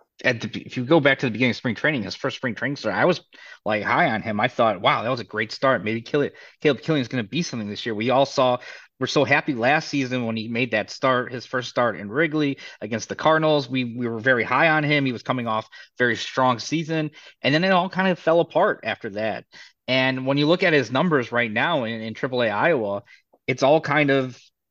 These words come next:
not really that great. I mean, he has four walks in eleven innings. He only has six strikeouts in eleven innings. That's not very strong performance as we, we've seen right now, uh, for the Iowa Cubs. But as you said, Randall, he's already in the forty man.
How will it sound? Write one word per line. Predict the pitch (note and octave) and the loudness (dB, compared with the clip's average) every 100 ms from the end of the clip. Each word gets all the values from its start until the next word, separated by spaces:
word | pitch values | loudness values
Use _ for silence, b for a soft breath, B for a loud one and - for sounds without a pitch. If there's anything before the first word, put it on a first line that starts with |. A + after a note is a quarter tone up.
| _ _ _ | _ _ _
not | B2+ C3+ D#3+ C#3+ | -4 -2 -2 -2
really | D3 D3+ | 0 2
that | D3 C#3 | 2 0
great. | C3 C#3+ G#3 G2+ | -2 0 0 -2
I | A2+ | -4
mean, | A2 | -4
he | |
has | B2 - _ | -6 -8 _
four | D3 D#3+ | 2 4
walks | C3 B2+ F3+ - | 6 4 2 -2
in | A#2+ | -4
eleven | A2+ C3+ B2+ | 0 0 0
innings. | A2+ D#3+ G3+ F#3 - B B | -4 -6 -6 -10 -14 B B
He | C3 | 0
only | D#3 | 2
has | B2+ | 0
six | - E3+ - | 0 -4 -2
strikeouts | B2 C3 E3+ E3+ - | 0 2 4 2 0
in | F3+ | -2
eleven | E3+ F3 F3+ | 2 2 2
innings. | F3+ G3 G3+ - B B - | -4 -4 -6 -10 B B -2
That's | E3 - | -2 2
not | A#3+ G3+ | 0 4
very | G#3 F#3+ | 4 4
strong | - F#3 D#3+ | 4 4 4
performance | C3 D3 F3+ F3+ C3 | 0 -4 2 2 0
as | A2+ | -4
we, | A#2+ A#2+ | -6 -6
we've | B2+ B2 | -4 -6
seen | - D3 | -2 0
right | A#2 A2+ | 0 0
now, | A2 A2+ G#2+ - B B _ | 0 -2 -2 -8 B B _
uh, | A#2 G#2 G2+ | 2 4 2
for | - | 0
the | B2 A2+ | 2 4
Iowa | A#2+ A2 | 4 2
Cubs. | - D#3+ C#3 - | 0 2 2 2
But | B2+ | 2
as | C3+ C#3+ | 2 2
you | |
said, | F3 D#3+ C#3 | 0 0 0
Randall, | C3+ B2+ | 0 -2
he's | A#2 G#2+ | -4 -4
already | B2 C#3+ D3 | -2 0 -2
in | |
the | C3 | -6
forty | C#3+ C#3 | -8 -6
man. | C3+ C3+ C3 | -2 -2 -4